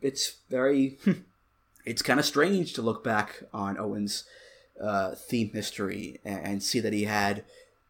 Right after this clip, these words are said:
the Nation theme, and, and he was even, the fact that he was even part of the Nation to begin with is, is pretty funny, uh, you know, and of course there's that, <laughs> there's that segment on Raw where,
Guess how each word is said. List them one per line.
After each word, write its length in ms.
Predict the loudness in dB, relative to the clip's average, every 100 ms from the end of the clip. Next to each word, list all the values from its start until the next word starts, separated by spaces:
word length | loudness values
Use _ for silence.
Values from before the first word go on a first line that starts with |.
| 0
the 80 | 4
Nation 420 | 4 4 2 0
theme, 380 | 0 0 0 0
and, 140 | -4
and 120 | -2 -2
he 80 |
was 140 | -2 -2
even, 240 | -2 -2 -8 -20 -20 -16 4
the 60 |
fact 140 | 4 8
that 60 |
he 60 | 6
was 100 | 8
even 140 | 4 4
part 180 | 4
of 60 | 4
the 60 | 6
Nation 300 | 4 2 -2
to 80 | 0
begin 280 | 4 4
with 220 | 4 0 -4
is, 220 | -4 -4
is 120 | -6
pretty 280 | -4 -2 -2
funny, 420 | 0 0 0 -2
uh, 220 | -8 -6
you 140 | -4 -2
know, 280 | 0 -2 -4
and 240 | -6 -6 -8 -18 -20 -20
of 60 | -4
course 300 | 6 6 6
there's 220 | 2 2
that, 260 | 4 2 0 -8 -16 -20
<laughs> 300 | -20 -18 0
there's 260 | 8 8 8
that 400 | 6 4 2 -2
segment 500 | 0 2 2 2 0
on 160 | 0 2
Raw 420 | 6 8 8 4
where, 480 | 4 4 4 0